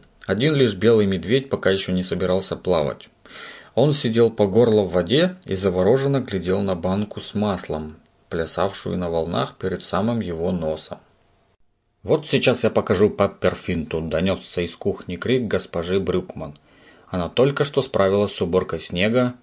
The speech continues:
выкинула в-, этот весь снег совком за окно. «Он заплатит мне за это все безобразие.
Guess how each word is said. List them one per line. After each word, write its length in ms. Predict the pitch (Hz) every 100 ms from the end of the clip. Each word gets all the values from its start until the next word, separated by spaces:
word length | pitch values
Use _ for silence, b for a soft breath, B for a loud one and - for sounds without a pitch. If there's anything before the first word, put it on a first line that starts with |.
| -
выкинула 640 | 90 101 104 98 92 92
в-, 260 | 87 135 117
этот 460 | 92 80 92 90 90
весь 200 | 87 -
снег 280 | 87 87
совком 500 | - - - 107 113
за 120 | 95 95
окно. 400 | - 78 69 - _ _ _ - b b b b b b
«Он 200 | 117 143
заплатит 460 | 147 123 101 98 -
мне 220 | 92 90
за 120 | 85
это 220 | 85 85
все 200 | 82 -
безобразие. 720 | 87 85 85 85 78 73 71